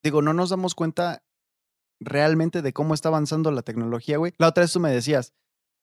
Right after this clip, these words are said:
"Es que, güey, yo siento que ya no, ya no hacen avances como antes, o sea, ya no, ya no son a lo mejor tan, tan extravagantes porque ya estamos acostumbrados a eso", ¿no? O sea, por ejemplo, que el celular, el celular con, con inte-, primero salió el celular, ¿no?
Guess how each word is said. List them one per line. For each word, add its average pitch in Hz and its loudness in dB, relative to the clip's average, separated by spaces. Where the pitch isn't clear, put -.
"Es 175 -4
que, 226 -4
güey, 214 0
yo 214 0
siento 208 0
que 156 0
ya 143 2
no, 160 4
ya 143 0
no 165 0
hacen 170 -2
avances 123 -2
como 107 -4
antes, 113 -4
o 113 -12
sea, 113 -8
ya 135 -4
no, 143 -2
ya 135 -2
no 151 0
son 147 -4
a 135 -4
lo 135 2
mejor 135 -4
tan, 127 -4
tan 110 -10
extravagantes 131 0
porque 120 -6
ya 123 -2
estamos 147 -2
acostumbrados 123 -2
a 120 -4
eso", 123 -8
¿no? 143 -12
O 135 2
sea, 127 0
por 135 2
ejemplo, 135 2
que - -6
el 120 -4
celular, 117 0
el 127 -6
celular 139 2
con, 143 0
con 123 -2
inte-, 120 -4
primero 165 4
salió 147 0
el 139 0
celular, 120 0
¿no? 131 0